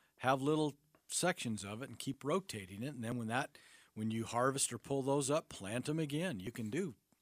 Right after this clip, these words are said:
I don't know how many crops you could get in, you know, of that stuff, you know, a-, at least three, um, through the winter months. So,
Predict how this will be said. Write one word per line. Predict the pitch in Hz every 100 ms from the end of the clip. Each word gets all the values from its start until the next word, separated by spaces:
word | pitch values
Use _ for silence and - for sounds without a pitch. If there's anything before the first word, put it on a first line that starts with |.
| _ -
I | 185
don't | 156
know |
how | 78 135
many | 123
crops | - 90 76 -
you | 87
could | 80
get | 87 82
in, | 73 65 _ _ - - - _ _
you | 98 90
know, | 76 76
of | 90 90
that | 82 69
stuff, | - 85 71 - -
you | 90
know, | 76 67 - - -
a-, | 107
at | -
least | 139 175 -
three, | 110 151 98 78 - _ _ _ _ _ _ _ -
um, | 85 76 76 -
through | 113 92
the | 87
winter | 85 80
months. | 78 73 67 -
So, | - 82 80